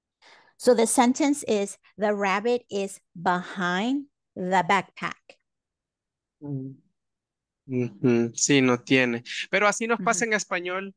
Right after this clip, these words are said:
Speaker 2: así como en este caso, porque nosotros también decimos, "Está detrás". Mm, una
Speaker 1: Ujú.
Speaker 2: sola palabra, <laughs> pero en náhuatl son
Speaker 1: Ujú.
Speaker 2: dos. Sí.
Speaker 1: So, Ta-,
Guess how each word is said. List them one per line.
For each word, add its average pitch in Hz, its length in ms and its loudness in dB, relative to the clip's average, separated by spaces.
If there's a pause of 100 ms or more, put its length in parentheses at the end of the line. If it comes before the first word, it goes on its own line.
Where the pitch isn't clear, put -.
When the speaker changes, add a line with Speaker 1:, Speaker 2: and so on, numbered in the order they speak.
(100)
Speaker 2:
así 160 280 -4
como 196 240 -6
en 180 100 0
este 180 240 -2
caso, 196 280 0
porque 170 220 -2
nosotros 180 360 -4
también 175 260 -2
decimos, 185 580 -4
"Está 180 520 0 (300)
detrás". 156 840 -4 (240)
Mm, 175 420 0
una 202 240 4
Speaker 1:
Ujú. - 0 -
Speaker 2:
sola 170 280 0
palabra, 143 600 -2
<laughs> - 60 -20
pero 185 140 -2
en 170 100 -2
náhuatl 160 340 -2
son 147 240 -4
Speaker 1:
Ujú. - 20 -16
Speaker 2:
dos. - 360 -6 (480)
Sí. 127 500 0
Speaker 1:
So, 254 160 2
Ta-, 117 180 -4